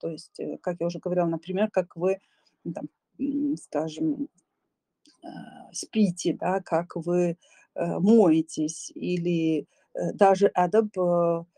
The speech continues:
эм, там, похода в туалет. И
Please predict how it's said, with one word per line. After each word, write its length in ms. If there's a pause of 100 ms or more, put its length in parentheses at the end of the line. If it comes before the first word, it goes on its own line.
(440)
эм, 720
там, 240 (320)
похода 420
в 80
туалет. 480 (1700)
И 520